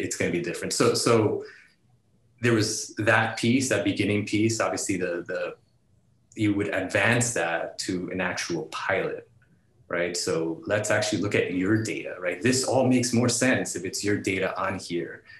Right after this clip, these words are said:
And guess what? The process to do it is pain-free, right? So then the next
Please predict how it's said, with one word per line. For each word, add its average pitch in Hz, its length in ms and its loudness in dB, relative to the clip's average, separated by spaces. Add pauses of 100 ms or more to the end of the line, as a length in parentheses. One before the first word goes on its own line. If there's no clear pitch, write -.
And 98 120 0
guess - 260 4
what? 107 300 4
The - 60 -4
process - 500 -2
to 107 80 -4
do 147 180 8
it 95 60 4
is - 140 0
pain-free, 92 640 -6 (840)
right? 98 260 2
So - 140 0
then 95 160 2
the 92 140 2
next - 640 0